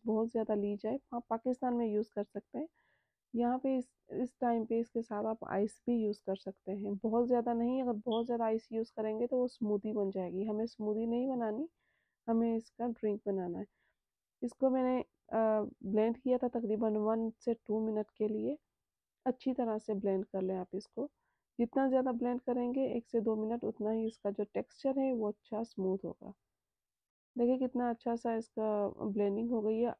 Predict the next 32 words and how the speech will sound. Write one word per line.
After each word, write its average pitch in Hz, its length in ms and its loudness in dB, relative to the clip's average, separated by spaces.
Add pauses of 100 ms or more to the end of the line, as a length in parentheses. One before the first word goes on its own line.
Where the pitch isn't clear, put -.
अब 233 220 0 (260)
इसमें 247 300 -2
मैं 240 140 2
ऐड 214 180 0
कर 214 200 -2
रही 202 120 2
हूँ 214 120 0
गिलास 196 500 0
में 233 200 -2 (380)
आइस। 196 340 0 (1900)
आइस 254 320 4
जो 294 140 4
है 294 180 4
आप 285 120 -2
अपने 262 220 0
टेस्ट 240 300 0
के 240 100 0
हिसाब 226 380 -2
से, 226 200 -2
मैं 226 200 2
बहुत 220 220 2
ज़्यादा 220 200 0
यूज़ 220 300 0
नहीं 226 240 0
कर 240 180 0
रही 220 160 2
हूँ, 233 120 0
बच्चों 214 280 -4
को 233 120 0
दे 214 160 2
रही 214 160 2
थी, - 200 -14